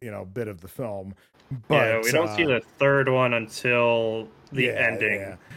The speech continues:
Speaker 2: Yeah, but
Speaker 1: Um,
Speaker 2: we know it's
Speaker 1: but
Speaker 2: there at least.
Speaker 1: Yes, yes.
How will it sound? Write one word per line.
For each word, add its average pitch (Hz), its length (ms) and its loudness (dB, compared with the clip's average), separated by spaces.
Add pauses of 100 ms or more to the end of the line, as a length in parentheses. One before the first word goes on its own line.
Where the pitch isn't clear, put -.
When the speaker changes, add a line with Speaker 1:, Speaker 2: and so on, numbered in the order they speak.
(200)
Speaker 2:
Yeah, 123 360 2
but 113 100 0
Speaker 1:
Um, 107 180 -10 (680)
Speaker 2:
we 165 120 2
know 160 140 6
it's 120 160 0
Speaker 1:
but 110 80 -2
Speaker 2:
there 92 120 2
at - 220 -14
least. - 200 -20
Speaker 1:
Yes, - 480 -2 (140)
yes. - 420 -8